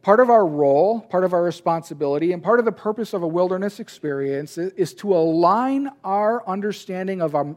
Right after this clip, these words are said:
ourselves, of God, and our circumstances with God's perspective on us, him, and our circumstances. What looks impossible for us is possible for God.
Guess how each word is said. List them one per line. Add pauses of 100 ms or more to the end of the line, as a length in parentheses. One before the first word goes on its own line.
ourselves, (440)
of
God, (480)
and
our
circumstances (760)
with
God's
perspective (520)
on
us, (540)
him, (200)
and
our
circumstances. (760)
What
looks
impossible
for
us (1000)
is
possible
for
God.